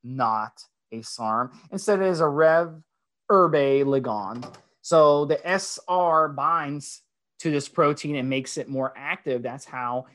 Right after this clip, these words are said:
it works in the body. So the main benefit of S R nine zero zero nine is endurance. If you're going for a run, if you're going for a swim, if you wanna get benefits in the weight room,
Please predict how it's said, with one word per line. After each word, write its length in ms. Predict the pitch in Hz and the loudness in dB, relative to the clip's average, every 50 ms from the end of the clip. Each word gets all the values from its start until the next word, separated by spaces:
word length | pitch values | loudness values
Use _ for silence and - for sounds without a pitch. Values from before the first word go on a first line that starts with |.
| _ _ - | _ _ -16
it 40 | 107 | -14
works 300 | 113 123 120 120 - - | -12 -12 -12 -14 -16 -18
in 60 | 143 | -18
the 80 | 135 127 | -14 -10
body. 480 | 123 143 160 180 175 131 117 127 123 _ _ _ _ | -8 -6 -4 -2 -2 -4 -4 -10 -12 _ _ _ _
So 140 | - - 165 | -8 -4 -2
the 60 | 156 | 0
main 280 | 165 180 202 240 247 220 | 2 2 2 2 2 4
benefit 440 | 185 202 208 220 220 214 - 196 175 | 4 4 4 4 2 0 0 0 0
of 100 | 165 156 | 2 0
S 220 | 160 175 - - | -2 -4 -2 0
R 100 | 180 170 | 0 0
nine 180 | 165 160 160 156 | 0 -2 -4 -4
zero 220 | 147 156 151 147 | -2 -2 -2 -2
zero 220 | 139 147 147 143 | -2 -2 -4 -2
nine 320 | 139 139 143 151 151 151 147 | -2 -2 -2 -4 -4 -6 -4
is 180 | 123 139 135 | -6 -6 -6
endurance. 1040 | - 131 135 131 127 123 107 117 117 123 127 127 123 120 113 110 110 107 120 - - - - - - _ | -4 -4 -4 -4 -4 -6 -6 -2 2 4 4 4 4 4 2 0 -4 -6 -8 -12 -16 -20 -20 -20 -18 _
If 200 | - 127 127 - | -6 -6 -4 0
you're 200 | 165 175 180 185 | 4 4 6 6
going 440 | 180 165 175 180 190 190 185 185 185 | 6 4 4 4 6 4 2 0 -2
for 280 | 170 - 170 160 143 127 | -4 -4 -2 0 0 0
a 60 | 120 | 0
run, 560 | 120 131 156 175 180 185 185 180 180 185 185 - _ _ _ _ _ _ _ _ _ _ _ _ _ _ - | 2 2 2 4 4 2 0 -2 -4 -6 -8 -10 _ _ _ _ _ _ _ _ _ _ _ _ _ _ -14
if 100 | - 123 | -10 -6
you're 120 | 127 139 135 | -4 -2 0
going 240 | 143 143 143 147 | 0 0 0 -2
for 160 | 135 135 120 113 | -4 -4 -6 -6
a 60 | 110 | -6
swim, 560 | - - - 165 165 160 156 160 160 160 156 _ | -8 -4 -2 0 0 0 0 0 -2 -6 -10 _
if 280 | _ _ _ _ - | _ _ _ _ -8
you 80 | 139 135 | -6 -2
wanna 180 | 143 143 143 143 | -2 0 0 0
get 200 | 143 139 123 123 | 0 -2 0 0
benefits 460 | 147 139 139 143 139 151 139 123 - | 0 0 0 0 -2 -4 -6 -6 -6
in 60 | 123 | -10
the 80 | 113 110 | -8 -2
weight 260 | 123 156 175 165 147 | -2 -2 -2 -2 -4
room, 380 | 165 170 170 170 170 165 160 | -4 -4 -4 -4 -6 -8 -12